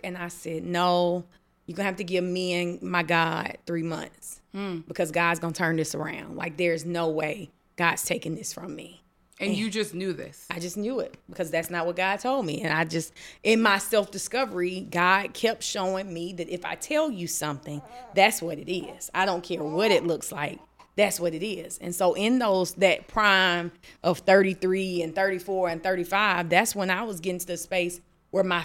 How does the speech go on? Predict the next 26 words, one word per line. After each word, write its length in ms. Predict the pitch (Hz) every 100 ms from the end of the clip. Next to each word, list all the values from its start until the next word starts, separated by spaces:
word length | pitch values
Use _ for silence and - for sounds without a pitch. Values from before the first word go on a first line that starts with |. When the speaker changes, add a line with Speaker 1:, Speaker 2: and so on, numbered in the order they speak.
| -
Speaker 1:
faith 280 | 170 247 302
was 220 | 156 -
crazy, 560 | - - 156 165 - - 180
where 140 | 180
I 140 | 151 220
was 180 | 196 160
like, 240 | 139 139
"Shoot, 560 | - - - 160 101 - _ _ _
if 240 | 185 165 156
God 420 | 180 254 202 180
said 320 | - 185 170
it, 140 | 147
that's 320 | 160 269 294 285
it. 220 | 233 -
And 120 | 165
I 60 | 175
don't 120 | 285
Speaker 2:
Right. 80 | 175
Speaker 1:
care 200 | 214 185
if 100 | 170
the 60 | 180
news 460 | 185 269 311 247
report 440 | 190 180 202 170 -
says 320 | 190 165 156
something 260 | 170 - 160
different. 460 | 165 151 190 -